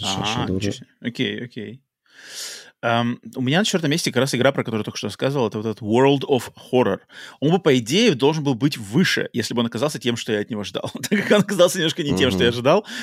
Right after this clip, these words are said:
Speaker 2: и мне с ним ещё придётся немножко повозиться, чтобы попытаться раскусить его, я его на, на четвёртое место скинул, но чисто на стилистике. Поэтому World of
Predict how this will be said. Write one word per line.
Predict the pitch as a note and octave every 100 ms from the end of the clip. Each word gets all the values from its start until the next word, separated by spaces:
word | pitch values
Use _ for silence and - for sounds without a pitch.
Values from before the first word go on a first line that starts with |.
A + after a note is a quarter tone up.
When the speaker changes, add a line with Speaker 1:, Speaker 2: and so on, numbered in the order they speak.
| E3+
Speaker 2:
и | A#2+
мне | B2
с | C3+
ним | D3
ещё | C3 C#3
придётся | B2+ C3+ C3
немножко | A#2+ A#2 -
повозиться, | B2 A#2 A2 G#3+ D#4
чтобы | D#3 A2+ G#2+
попытаться | G#2+ - B2 A2 A2
раскусить | G2+ A#2 E3
его, | E3+ A2 - - - -
я | A#2
его | C#3
на, | C3
на | C3+ B2+ B2
четвёртое | A#2 - A#2+ A2
место | G#2 G2+ -
скинул, | - E3 F3+
но | A#2+ A2 G#2 - _ - - -
чисто | - - E3+
на | D#3
стилистике. | - C#3+ - - - _ _
Поэтому | - A2+ G#2
World | A#2
of | C3